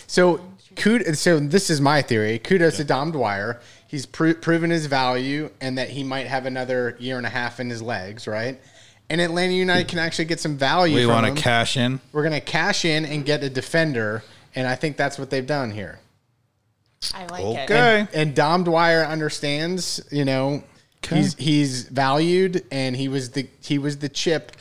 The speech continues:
Speaker 1: that they had to play because he's proven,
Speaker 2: Where would we
Speaker 1: proven
Speaker 2: be
Speaker 1: himself.
Speaker 2: without his goals?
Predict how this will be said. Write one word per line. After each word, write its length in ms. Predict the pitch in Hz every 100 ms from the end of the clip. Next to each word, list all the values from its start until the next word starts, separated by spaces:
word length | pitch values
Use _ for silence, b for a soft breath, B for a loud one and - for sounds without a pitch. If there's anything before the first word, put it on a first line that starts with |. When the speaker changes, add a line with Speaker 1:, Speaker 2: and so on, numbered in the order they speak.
| b b b -
Speaker 1:
that 180 | 135
they 140 | 135 123
had 240 | 113 127
to 80 | 127
play 320 | - 170 143
because 340 | 120 113 120 113
he's 300 | 117 107 - _ _
proven, 240 | - 127
Speaker 2:
Where 120 | 139 147
would 60 | 143
we 60 | -
Speaker 1:
proven 160 | -
Speaker 2:
be 80 | 117
Speaker 1:
himself. 200 | 127 113
Speaker 2:
without 220 | 110 113 107
his 140 | 87
goals? 500 | - 104 110 92 -